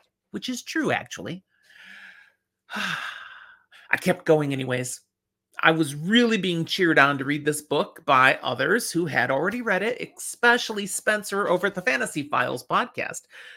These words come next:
So I powered on. And then I figured out, as I kept going, what the author had done there. And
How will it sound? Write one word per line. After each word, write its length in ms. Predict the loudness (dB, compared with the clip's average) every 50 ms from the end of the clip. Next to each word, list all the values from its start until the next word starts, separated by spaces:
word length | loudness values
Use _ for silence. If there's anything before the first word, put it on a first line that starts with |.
| -20 -18
So 280 | -14 -6 0 2 6 8
I 260 | 8 10 10 8 8 6 0
powered 420 | 0 2 4 4 6 4 4 4
on. 560 | 4 4 4 4 4 4 4 4 2 -2 -4 -8 -10 _ -20 -20 _ _ _ _ _ _ _ _ _ _ _ _ _ _ _ _ _ _ _ -6
And 160 | -4 0 2
then 120 | 2 4
I 100 | 4 2
figured 380 | 2 0 -2 -2 0 0 2 4
out, 440 | 6 6 6 4 2 -2 -4 -10 -12 -12 -8 -4
as 160 | -4 0 0
I 60 | 0 0
kept 280 | 2 2 2 2 2
going, 680 | 2 2 2 4 2 0 -2 -2 -4 -8 -10 -14 -16 -18 _
what 340 | -16 -10 2 4 4 4 6
the 160 | 6 6 6
author 300 | 6 6 4 2 0 -2
had 240 | 0 0 -2 -2 0
done 300 | 0 0 0 0 -4 -6
there. 420 | -4 0 2 2 2 0 -2 -6 _ _ _ _ _ _ -2
And 280 | 0 2 2 2 0